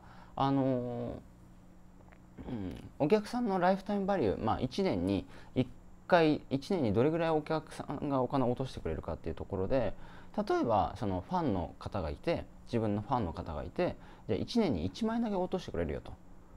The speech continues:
なんか商品買ってくれてと。で、それ千人の濃いファンがいて、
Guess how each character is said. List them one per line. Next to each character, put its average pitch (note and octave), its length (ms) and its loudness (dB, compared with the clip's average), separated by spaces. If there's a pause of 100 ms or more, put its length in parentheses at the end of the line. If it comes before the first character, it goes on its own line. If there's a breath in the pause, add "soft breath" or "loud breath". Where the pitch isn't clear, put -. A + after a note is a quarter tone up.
(120)
な F#2 100 0
ん - 40 -2
か - 80 -6
商 F#2+ 140 -4
品 D#2 100 -6
買 - 120 -8
っ - 20 -12
て - 100 -12
く - 60 -10
れ A1+ 80 -10
て - 100 -10
と。 - 120 -14 (680 loud breath)
で、 E3 80 4
そ G3+ 140 2
れ G3+ 60 4
千 F#4 320 2
人 G2+ 380 2
の A#2 160 4
濃 B2 160 4
い A2 60 6
フ G#2 60 -4
ァ G2 80 -2
ン D2+ 100 -4
が D2 80 -4
い D#2 60 -6
て、 - 260 4